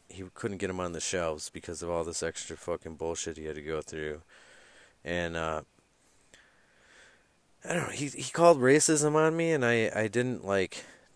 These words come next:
disregard it because he is, like, he's, for one, he's very dark-skinned, but he's also, not only is he black,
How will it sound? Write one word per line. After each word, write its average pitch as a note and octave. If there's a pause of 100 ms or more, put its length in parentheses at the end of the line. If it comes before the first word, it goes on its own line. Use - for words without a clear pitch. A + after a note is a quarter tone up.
(100)
disregard G2+
it A#2+
because F2+
he F2+
is, F2
like, E2+
he's, F2
for F#2
one, F2+
he's E2+
very E2+
dark-skinned, E2
but D#2
he's D2+
also, E2 (840)
not G2
only G2+
is F2
he E2+
black, F2+